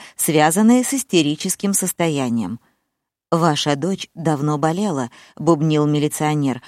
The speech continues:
"У нее регулярно случались припадки. Есть документы, подтверждающие это". "Покажите их", — пролепетала морально раздавленная мать. Милиционер начал демонстрировать Маргарите бумаги,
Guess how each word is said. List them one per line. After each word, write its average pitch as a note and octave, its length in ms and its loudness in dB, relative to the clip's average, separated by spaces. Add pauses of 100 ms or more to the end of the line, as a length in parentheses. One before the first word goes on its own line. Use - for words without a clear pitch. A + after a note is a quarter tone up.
(160)
"У F3+ 80 2
нее G3+ 300 4
регулярно F3+ 580 0
случались C#3+ 580 -4
припадки. C3 640 -6 (220)
Есть F3 300 2
документы, D3+ 560 -2
подтверждающие C#3+ 920 -4
это". C3+ 420 -6 (420)
"Покажите D3+ 580 -2
их", — C3+ 160 -8 (300)
пролепетала D#3 640 0
морально D3+ 460 -2
раздавленная D3 720 -2
мать. C#3 320 -6 (420)
Милиционер E3+ 760 0
начал D#3+ 340 -2
демонстрировать D#3 800 -2
Маргарите D#3 560 -2
бумаги, F3 560 -2